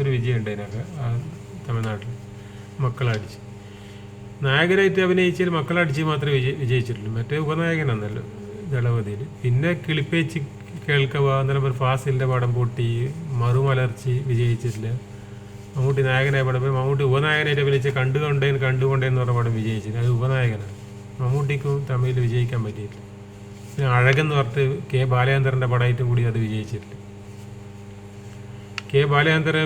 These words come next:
പിന്നെ സരിതനെ, പിന്നെ തിരകൾ എഴുതിയ കവിതയിലെല്ലാം കൊണ്ടുവന്ന ബാ-, കെ ബാലചന്ദ്രൻ. അപ്പോൾ സരിതൻ്റെ കെയർ ഓഫിൽ മുകേഷിനെ ഇട്ടിട്ടൊരു പടം എടുത്തിട്ടുണ്ട്. സരിത, സരിത റെക്കമെൻഡ് ചെയ്തിട്ടായിരിക്കും അത് മുകേഷിന് ഒരു പടം കൊടുത്തത്.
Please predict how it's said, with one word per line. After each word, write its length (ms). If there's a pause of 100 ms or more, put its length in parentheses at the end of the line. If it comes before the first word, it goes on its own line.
പിന്നെ 160 (100)
സരിതനെ, 600 (380)
പിന്നെ 360 (680)
തിരകൾ 280 (120)
എഴുതിയ 260
കവിതയിലെല്ലാം 500
കൊണ്ടുവന്ന 340
ബാ-, 200
കെ 100 (100)
ബാലചന്ദ്രൻ. 380
അപ്പോൾ 180
സരിതൻ്റെ 520
കെയർ 200
ഓഫിൽ 180 (100)
മുകേഷിനെ 400
ഇട്ടിട്ടൊരു 320
പടം 160
എടുത്തിട്ടുണ്ട്. 440
സരിത, 220 (180)
സരിത 280 (120)
റെക്കമെൻഡ് 380
ചെയ്തിട്ടായിരിക്കും 560
അത് 100 (160)
മുകേഷിന് 400
ഒരു 120
പടം 220
കൊടുത്തത്. 240